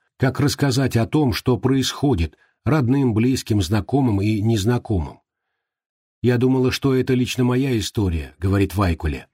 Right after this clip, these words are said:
"Первым порывом было замолчать раз и навсегда, не посвящать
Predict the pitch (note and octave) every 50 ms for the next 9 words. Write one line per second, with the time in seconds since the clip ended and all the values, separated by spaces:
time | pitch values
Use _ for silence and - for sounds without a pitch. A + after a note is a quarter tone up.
0 | _ _ _ _ _ _ - B2+ D3+ D#3 D3 C#3+ C#3+ C3 B2+ C#3 C3+ C#3 D3+ D#3
1 | D3 C#3 C3 B2 A#2 C#3+ D3 C#3+ C#3 B2 - B2+ F#2+ B2 C3 C3+ C3+ C3+ B2 -
2 | - D3+ D#3 D3+ C#3+ C3+ D3+ C#3 - - C#3 C#3+ C3+ - - - C#3+ B2 A#2+ A#2
3 | A#2 G#2 E2+ D2 - - - _ - - B2 C3 C3 D3+ - - C3 D3 C#3 -
4 | - - D3 D3+ B2+ G#2 - - -